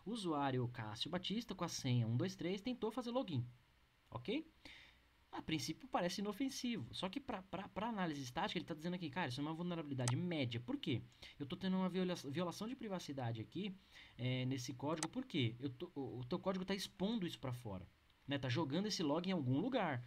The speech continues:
num T X T, num banco de dados, num, num A P I, não, não importa. Tá saindo do código informação sigilosa, que pode ser sigilosa, pelo nome ele identificou isso, né? P W D,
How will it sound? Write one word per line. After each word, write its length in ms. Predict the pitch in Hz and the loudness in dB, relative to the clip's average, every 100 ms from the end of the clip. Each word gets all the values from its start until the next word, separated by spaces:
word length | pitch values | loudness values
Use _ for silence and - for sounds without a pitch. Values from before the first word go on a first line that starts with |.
| - | -4
num 140 | 143 131 | 2 4
T 120 | 127 | 4
X 220 | 117 101 | 2 0
T, 300 | - 165 156 | -2 2 4
num 120 | 143 | 6
banco 300 | 117 117 120 | 6 4 2
de 160 | 98 90 | -2 -6
dados, 680 | 85 127 143 135 123 123 120 | 2 4 4 4 4 4 4
num, 200 | 120 107 | 4 2
num 200 | 110 117 | 2 2
A 120 | 120 | 0
P 160 | 120 | 2
I, 460 | 104 107 139 151 139 | 2 4 6 8 8
não, 120 | 135 | 6
não 200 | 135 151 | 2 2
importa. 520 | 285 285 120 101 - - | 2 2 -2 -2 -6 -10
Tá 80 | 156 | -4
saindo 320 | - 147 190 | -2 0 0
do 100 | 240 | -2
código 380 | - 139 147 170 | -2 0 2 0
informação 460 | 190 185 170 165 165 | -2 -2 -2 -4 -6
sigilosa, 800 | - 165 165 160 127 131 123 104 | -6 -4 -2 0 0 0 -2 -6
que 80 | |
pode 240 | - 135 131 | -6 -6 -4
ser 100 | 143 | -6
sigilosa, 500 | 151 160 131 127 107 | -4 -2 2 2 2
pelo 200 | 135 135 | 2 4
nome 300 | 123 139 143 | 6 6 6
ele 40 | |
identificou 400 | 117 117 117 101 | 2 0 -2 -2
isso, 180 | 98 95 | -4 -4
né? 100 | 98 117 - - - | -6 -8 -14 -20 -10
P 100 | - | -2
W 280 | 127 117 113 | 2 2 0
D, 320 | 104 113 139 | 2 4 4